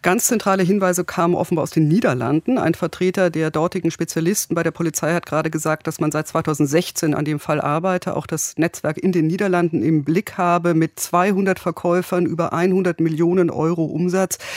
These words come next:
Ein Vertreter der Staatsanwaltschaft Los Angeles hat gerade berichtet, dass man davon ausgeht, dass ein großer Teil der Händler in den U S A sitzt und zwei von denen, das sollen,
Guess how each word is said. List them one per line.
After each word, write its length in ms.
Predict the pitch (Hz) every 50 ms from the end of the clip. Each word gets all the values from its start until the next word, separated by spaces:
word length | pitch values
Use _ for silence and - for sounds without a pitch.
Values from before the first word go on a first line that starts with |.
| - - - - - - -
Ein 140 | - 180
Vertreter 380 | 175 180 180 - 214 220 - 190
der 100 | 180 170
Staatsanwaltschaft 680 | - - 180 185 - 208 185 175 165 165 - 175 - -
Los 160 | 160 156 - -
Angeles 460 | 160 175 226 220 220 214 208 - -
hat 100 | 196 -
gerade 320 | - 175 170 165 165 170
berichtet, 380 | 160 160 170 190 - - 180 -
dass 100 | 160 -
man 120 | 180 160
davon 200 | 160 - - 160
ausgeht, 500 | - - 156 170 185 - - 190 180 -
dass 140 | 160 151 -
ein 160 | - 143 147
großer 420 | - - 151 185 226 - - 190 170
Teil 240 | - - 156 160
der 120 | 151 160 151
Händler 400 | 147 160 160 180 170 170 160 -
in 180 | - 214 220
den 160 | 208 180 160 -
U 160 | - 160 156
S 160 | 151 - -
A 240 | - 156 185 226 233
sitzt 400 | 180 - 170 175 - - - -
und 260 | - 156 - - -
zwei 480 | - - - 160 160 160 165 180 220 233
von 280 | - - 196 180 175
denen, 460 | 160 180 185 196 190 208 208 208 208
das 180 | 185 175 - -
sollen, 360 | 175 165 165 170 170 170 175